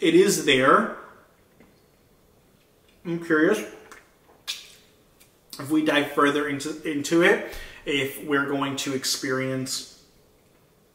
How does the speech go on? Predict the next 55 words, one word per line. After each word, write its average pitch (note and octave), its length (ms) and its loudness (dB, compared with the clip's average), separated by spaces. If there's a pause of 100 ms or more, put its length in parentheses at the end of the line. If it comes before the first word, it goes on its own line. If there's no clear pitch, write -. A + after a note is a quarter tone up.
(240)
um, C3 340 -4
more C#3+ 160 2
flavor C3+ 480 -4
to G#3+ 220 0
it, C4 140 6
and C#3 100 -6
maybe C#3+ 160 -2
just C#3+ 220 -6
that - 180 -6
top - 280 -2
layer C3 380 -2
is D3 300 -4 (120)
because C3 240 -14
it's C3 120 -16
kinda C3+ 260 -12
stale. C#3 540 -6 (300)
But - 400 0
it D#3+ 80 -6
does A3+ 240 4
taste G3+ 200 -2
like D3+ 120 2
strawberry, D3+ 640 2 (120)
but D3 120 -4
it D3 60 -6
does D3+ 120 -2
not D#3 220 0
taste C#3+ 320 -2
like C3+ 160 -8
the C3 100 -4
original. B2+ 420 -10
The C#3 180 -6
original D3 420 -2
was E3 180 -2
like C3+ 160 -4
the D#3 80 -6
moment D3+ 400 -4
you D#3+ 60 -6
put D3 220 -4
it - 20 -4
in D3 160 0
your C3 80 -4
mouth, C3 340 -4
like, C#3+ 540 -12
jam-packed D#3 800 0
of C3 80 -6
strawberry C3+ 440 -6
flavor. C#3+ 480 -4 (240)
It D3 80 -10
has E3 280 -2
lost D#3+ 240 -6
a D#3 40 -6
lot B2+ 160 -6
of C3 100 -10
its C3+ 120 -10
flavor. C#3 460 -12